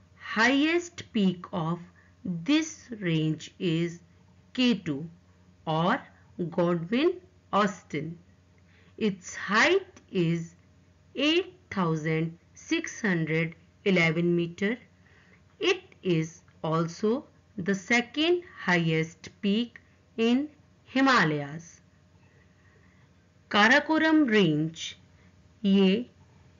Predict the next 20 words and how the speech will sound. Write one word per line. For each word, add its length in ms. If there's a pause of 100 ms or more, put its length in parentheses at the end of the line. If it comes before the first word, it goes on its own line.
(420)
northeast 840
of 220 (140)
लद्दाख, 640 (120)
लद्दाख 520
के 220 (380)
नॉर्थ 540
ईस्ट 300
में 160
है 280 (640)
और 300 (960)
इन 320
रेंजेस 520
की 420 (260)
सबसे 680 (140)
ऊंची 460
चोटी 540 (580)
के 160
टू 300 (400)
या 400 (220)
गॉडविन 800